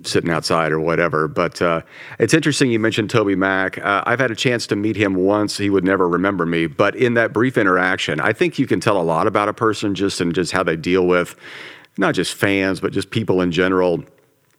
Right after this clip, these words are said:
And you can tell when somebody's trying to get away from you <laughs> and when somebody is, is standing around to talk. And I, I said hi to him. I thought, "That's all I get."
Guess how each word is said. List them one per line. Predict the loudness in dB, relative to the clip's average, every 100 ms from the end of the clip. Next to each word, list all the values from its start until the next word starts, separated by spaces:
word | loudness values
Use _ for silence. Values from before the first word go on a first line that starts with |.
| -18 -2
And | 0
you | 0
can | 0 0
tell | 2 2 2
when | 0
somebody's | 0 0 0 0
trying | 0 0 0
to | 0
get | 0
away | 2 2 0
from | 0 2
you | 2 2
<laughs> | 0 0 2
and | 2
when | 0
somebody | 0 -2 2 2 2 -2 -8 -8 0
is, | 2 2 -2 -4
is | 0 2 0
standing | 2 2 4 2
around | 2 2
to | 2
talk. | 2 2 0 0
And | 0
I, | 0 -2 -6 -20 -20 -16 -4
I |
said | 2 4
hi | 4 2
to | 4 2
him. | 2 -2 -6 -20 -20 -4
I | -2
thought, | 2 2 2 2
"That's | 0 2
all | 2
I | 2
get." | 2 2 2 0